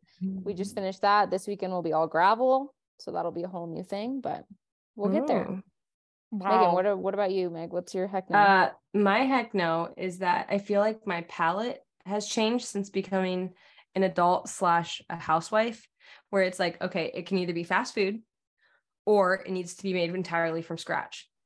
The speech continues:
Speaker 2: Like, if it's anything in between, like, if it's some weird refrigerated, just reheat for fifteen minutes, marinated brisket, it ends up tasting like sandpaper.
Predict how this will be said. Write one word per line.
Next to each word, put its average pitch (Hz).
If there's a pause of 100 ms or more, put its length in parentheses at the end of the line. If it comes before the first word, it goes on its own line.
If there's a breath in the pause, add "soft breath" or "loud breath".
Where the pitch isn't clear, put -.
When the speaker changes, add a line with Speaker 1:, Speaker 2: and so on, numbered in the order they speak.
(160)
Speaker 2:
Like, 185
if 190
it's 196
anything 202
in 208
between, 190
like, 180
if 175
it's -
some 175
weird 180
refrigerated, 180
just 247
reheat 262
for 247
fifteen 254
minutes, 240
marinated 175
brisket, 170 (460)
it 190
ends 185
up 185
tasting 175
like 160
sandpaper. 165